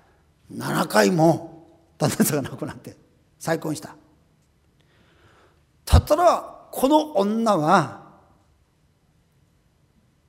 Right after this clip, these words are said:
また復活されると、自分の旦那は誰と住むんですか？」質問するわけ。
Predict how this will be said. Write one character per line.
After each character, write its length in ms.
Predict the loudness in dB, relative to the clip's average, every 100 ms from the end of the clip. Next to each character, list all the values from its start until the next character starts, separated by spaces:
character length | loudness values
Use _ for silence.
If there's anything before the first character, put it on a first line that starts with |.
| _ 0
ま 160 | 2
た 140 | 6 4
復 340 | 4 -8 -4
活 360 | 0 0 0 -4
さ 140 | 0
れ 100 | 0
る 140 | 0 -4
と、 640 | 0 0 0 -6 -20 -20 _ _ -8
自 260 | -4 -4
分 220 | -4 -2
の 100 | 0
旦 320 | -2 -4 -4 -6
那 100 | -6
は 180 | -6 -8 -12
誰 300 | -12 -8 -10
と 240 | -8 -6 -6
住 420 | -8 -12 -8 -6
む 60 |
ん 40 | -8
で 80 | -10
す 80 | -16
か？」 220 | -18 -18 _ _ _ _ _ _ _ _ _ _ _ _ _
質 240 | -10 -8
問 140 | -8 -10
す 140 | -14
る 60 | -18
わ 100 |
け。 80 | -20